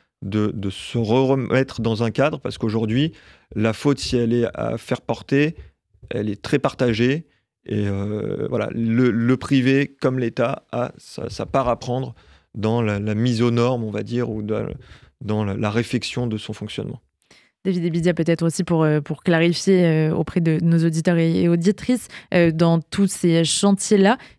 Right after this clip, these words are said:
Speaker 2: quel est concrètement le, le travail, la mission, euh, du Fonds social juif unifié au, au quotidien auprès des écoles juives ?
Speaker 1: Alors, la, la, la fonction première de, de, on va dire, du Fonds social, c'est coordonner, représenter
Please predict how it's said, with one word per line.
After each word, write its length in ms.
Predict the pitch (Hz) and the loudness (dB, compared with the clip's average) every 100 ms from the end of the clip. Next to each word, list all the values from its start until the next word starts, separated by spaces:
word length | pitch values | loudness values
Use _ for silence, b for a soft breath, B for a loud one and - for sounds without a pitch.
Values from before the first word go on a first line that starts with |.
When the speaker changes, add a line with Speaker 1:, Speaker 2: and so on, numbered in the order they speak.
| - | 0
Speaker 2:
quel 220 | 202 190 | 4 4
est 100 | 254 | 2
concrètement 600 | - 185 - 170 - 208 | 2 0 2 0 4 4
le, 500 | 208 156 147 143 151 | 4 4 2 0 -2
le 240 | 135 123 - | -4 -4 -2
travail, 300 | 170 185 214 | 2 4 4
la 160 | 156 | 4
mission, 560 | 165 185 - 196 220 214 | 4 4 2 2 2 0
euh, 60 | 147 | 0
du 120 | 147 | -4
Fonds 180 | - 170 | -2 -2
social 460 | 165 - 190 180 | -2 0 2 2
juif 300 | 151 165 - | 0 -2 -2
unifié 320 | 160 156 190 | -2 0 0
au, 140 | 170 151 | 0 0
au 180 | - 160 | -2 0
quotidien 480 | 165 - 160 190 202 B B | 0 0 0 0 0 B B
auprès 420 | 208 196 196 190 - | 0 0 -2 -2 -2
des 200 | 160 147 | -2 0
écoles 240 | 151 151 | -2 -4
juives ? 240 | 147 156 - B B B B - | -6 -8 -12 B B B B -2
Speaker 1:
Alors, 140 | 110 | 2
la, 160 | 110 120 | 4 2
la, 220 | 113 104 - - - | 2 0 -4 -12 -8
la 100 | 101 | -8
fonction 500 | - 156 139 - 160 | 0 0 0 0 0
première 720 | - - 147 143 147 151 123 | -2 -2 0 2 4 4 2
de, 380 | 104 104 101 - | 0 0 -2 -4
de, 400 | 101 98 - 135 - | -6 -6 -6 -8 -8
on 80 | 120 | -6
va 80 | 139 | -2
dire, 120 | 113 | -2
du 100 | 104 | -2
Fonds 160 | 120 | -2
social, 400 | 113 120 156 156 | 0 0 2 0
c'est 180 | 143 117 113 - | -2 -2 -2 -2
coordonner, 480 | - 143 131 131 147 | 0 2 2 0 2
représenter 840 | 127 127 - 123 120 117 131 135 | 2 0 0 -2 -2 -2 -2 -2